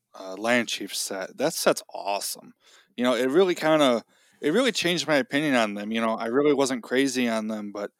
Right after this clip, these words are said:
I've seen some I really like. They have the long, not in this catalog, but they have the Long Island Railroad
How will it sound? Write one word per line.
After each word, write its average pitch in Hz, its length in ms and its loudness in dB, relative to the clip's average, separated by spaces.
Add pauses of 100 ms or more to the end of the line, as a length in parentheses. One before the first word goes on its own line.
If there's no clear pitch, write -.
(280)
I've 127 120 -2
seen 170 220 -4
some 147 240 -2
I 120 40 2
really 120 320 2
like. 110 320 0
They 110 180 -6
have 120 280 -4
the 117 140 -4
long, 117 360 0
not 127 200 -2
in 131 60 -4
this 135 140 0
catalog, 104 400 -8
but 104 120 -12
they 110 80 -10
have 113 160 -4
the 110 160 -8
Long 120 200 -2
Island 113 300 -4
Railroad 110 540 -4